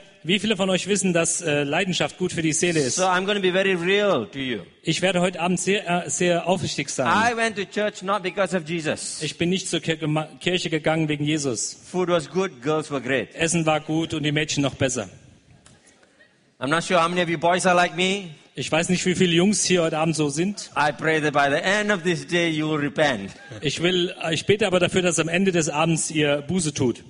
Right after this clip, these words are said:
Speaker 2: And so I did not have a relationship with Jesus.
Speaker 1: Ich hatte keine wirkliche Beziehung zu Jesus.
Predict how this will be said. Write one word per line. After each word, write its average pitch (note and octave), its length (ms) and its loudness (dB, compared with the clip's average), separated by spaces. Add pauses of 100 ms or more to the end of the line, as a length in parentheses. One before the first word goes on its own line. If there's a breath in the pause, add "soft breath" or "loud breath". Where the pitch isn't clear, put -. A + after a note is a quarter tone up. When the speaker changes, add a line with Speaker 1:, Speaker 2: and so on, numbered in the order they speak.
(280 loud breath)
Speaker 2:
And F3+ 120 -12
so B3 240 0
I A3 160 2
did B3 180 -6
not C4+ 160 2
have A3 220 2
a - 20 0
relationship F#3+ 640 -2
with D#3 120 -8
Jesus. C3 300 -4
Speaker 1:
Ich F#3+ 180 0
hatte F3+ 160 2
keine E3+ 320 -2
wirkliche D#3+ 360 -4
Beziehung D3+ 320 0
zu C3+ 100 -2
Jesus. B2 560 0